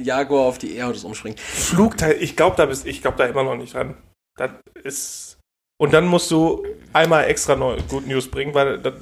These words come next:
Speaker 2: war einfach eine Ente dann.
Speaker 1: N-, ne, Flugtaxis, wie du dir das jetzt vorstellst, und das hab ich auch damals gesagt, impliziert nicht Taxis, wie wir sie kennen, die fliegen, sondern einfach, äh,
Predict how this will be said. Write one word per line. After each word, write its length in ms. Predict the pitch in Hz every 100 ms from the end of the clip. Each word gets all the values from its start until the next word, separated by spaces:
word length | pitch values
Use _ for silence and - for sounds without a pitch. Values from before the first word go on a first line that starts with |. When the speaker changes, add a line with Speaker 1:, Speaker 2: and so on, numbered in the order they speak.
| -
Speaker 2:
war 220 | 143 139
einfach 200 | 139 143
eine 140 | 143
Ente 300 | 117 143 139
dann. 240 | 117 127 - - - - -
Speaker 1:
N-, 240 | 117 127 120
ne, 480 | 127 139 151 180 - 120
Flugtaxis, 720 | - 151 190 208 202 208 147
wie 80 | 139
du 120 | 139
dir 160 | 180 156
das 100 | 143
jetzt 180 | 123 -
vorstellst, 440 | 151 180 127 120
und 80 | 120
das 100 | 120
hab 80 | 139
ich 140 | 131
auch 100 | 117
damals 380 | 127 127 120 -
gesagt, 460 | 117 120 139 - - - - - _ -
impliziert 640 | - 135 - - 160 165
nicht 400 | 139 156 - - - -
Taxis, 600 | - 165 - - 160 147
wie 140 | 131
wir 120 | 127 120
sie 180 | 113
kennen, 300 | - 165 175
die 120 | 139 117
fliegen, 520 | - 143 180 135 151
sondern 320 | 123 120 123
einfach, 440 | - - - - - - - - _ _ _ -
äh, 300 | - 120 123